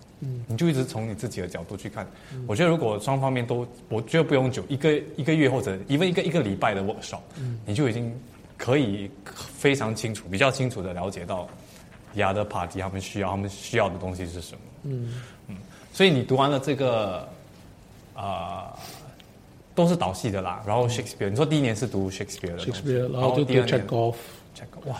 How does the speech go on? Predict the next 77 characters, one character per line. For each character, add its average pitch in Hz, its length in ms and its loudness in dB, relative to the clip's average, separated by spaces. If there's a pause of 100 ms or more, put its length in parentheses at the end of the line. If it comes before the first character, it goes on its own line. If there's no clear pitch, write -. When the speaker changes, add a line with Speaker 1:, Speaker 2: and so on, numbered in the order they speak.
(120)
Speaker 1:
不 202 100 10
是 190 120 8
第-， 180 180 8
Speaker 2:
所 180 80 6
以 - 20 6
都 - 60 6
是 156 100 6
Speaker 1:
第-， - 300 -4
第 202 120 8
一 208 40 10
年 156 160 8
也 131 100 10
有 113 140 8
读 113 120 2
Chekhov，yeah。 107 760 -8 (160)
Speaker 2:
所 160 120 2
以 139 40 2
都 156 100 4
是 151 80 2
classics 101 400 -2 (300)
这 - 40 -12
样 98 120 -6
子， - 100 -14 (100)
就 113 80 -6
是 110 140 -6
学 - 0 -
Speaker 1:
他 202 160 4
们 185 140 4
都 160 100 6
是 151 80 4
训 139 240 0
练， 127 260 2
但 180 140 0
他 208 100 8
们 208 200 6
一 190 40 4
定 170 340 6
要 151 180 8
你 107 140 2
经 127 260 0
过， 123 340 4 (380)
呃， 110 280 -2
Speaker 2:
可 170 80 4
是 226 160 10
他 170 200 8
教 - 180 10
导 127 300 6
演 113 160 4
Speaker 1:
学 104 40 -4
会 104 40 -8
到 - 100 -14
Speaker 2:
这 190 140 6
些 - 80 4
Speaker 1:
易 151 40 8
卜 135 60 12
生、 147 360 6
易 165 100 4
卜 123 120 4
生、 135 220 6
Chekhov、 123 380 2 (100)
Shakespeare 113 540 -2
这 131 40 -2
三 127 240 6
个 117 280 4
大 113 220 -2
师， 120 300 -2 (440)
Speaker 2:
就 104 80 -8
是 98 100 -8
Speaker 1:
所 139 160 2
以 - 20 6
你 127 60 2
要 127 140 4
学 120 180 -2
会 123 160 2
这 113 100 -4
些 104 220 -6
些。 104 200 -10